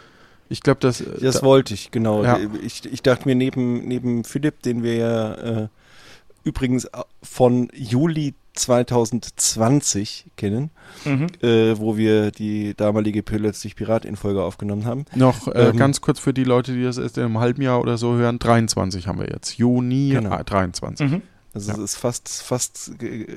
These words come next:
Speaker 2: also nächst, morgen, nee, doch morgen in einem Monat wären's drei Jahre her. Ich werde
Speaker 3: Ja,
Speaker 2: wieder
Speaker 3: ja.
Speaker 2: zu kompliziert. Was wollte
Speaker 1: Und
Speaker 2: ich eigentlich sagen?
Speaker 1: dreiundzwanzig und achtunddreißig <laughs> Minuten und zwölf Sekunden. Dann exakt, aber sonst
Speaker 2: Dann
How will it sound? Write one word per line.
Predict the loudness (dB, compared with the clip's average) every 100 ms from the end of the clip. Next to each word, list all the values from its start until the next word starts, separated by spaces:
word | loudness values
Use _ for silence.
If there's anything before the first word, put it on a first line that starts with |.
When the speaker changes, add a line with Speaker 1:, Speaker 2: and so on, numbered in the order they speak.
| -8
Speaker 2:
also | -4 0
nächst, | 2 0 -6 -12 -8 2
morgen, | 6 6 6 0 -2
nee, | 0 0 0 -4 0
doch | 2 4
morgen | 8 8 6 2 0 -2 -12 -16 -6
in | -4
einem | 0 2 4
Monat | 4 6 4 4
wären's | 4 4 2 0 -4 -6
drei | -2 0
Jahre | 2 2 2
her. | 2 2
Ich | 2 2
werde | 4 4
Speaker 3:
Ja, |
Speaker 2:
wieder | 2 0
Speaker 3:
ja. |
Speaker 2:
zu | 0
kompliziert. | -2 -4 -4 0 0 2
Was | 0 4
wollte | 4 4
Speaker 1:
Und |
Speaker 2:
ich | 0
eigentlich | 2
sagen? | 4 4
Speaker 1:
dreiundzwanzig | 4 6 4 4 2 2
und | 0 0
achtunddreißig | 0 0 -2 -2 0 0 0 2
<laughs> |
Minuten | 4 6 4 2 0
und | 2 0 0 -6 0
zwölf | 2 2
Sekunden. | 0 0 2 2 0 2
Dann | 4 4
exakt, | -2 -2 0 0 0 -4
aber | 0 0
sonst | 2 2 2 -2 2
Speaker 2:
Dann | 6 6 4